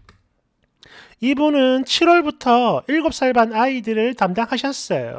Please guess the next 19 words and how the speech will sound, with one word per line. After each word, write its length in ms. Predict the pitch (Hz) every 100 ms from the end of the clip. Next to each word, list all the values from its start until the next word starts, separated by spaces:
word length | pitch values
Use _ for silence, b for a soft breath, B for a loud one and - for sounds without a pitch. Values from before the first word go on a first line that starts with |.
| 156 _ B B B
저희 320 | - 196 240
아들은 600 | 240 277 269 233 233 226
일단 480 | 247 269 277 254 269
그래요. 460 | 277 320 294 143 127
제가 320 | - 214 294
봐도 380 | 294 233 233 262
행동이 460 | - 330 294 269 254
좋지 320 | 139 - 302
못한 320 | 240 220 269
부분이 400 | 285 277 277 262
분명히 420 | 247 139 196 285
있습니다. 540 | 214 - 269 254 151 131
인정할게요. 920 | 214 269 277 185 170 254 190 117 117 - B B
저희도 400 | - 190 262 294
충분히 500 | - - 349 294 254
인지를 340 | 247 285 302 294
하고 280 | 320 285 220
있는 180 | 247
중이고 760 | 262 311 294 226 294 269 139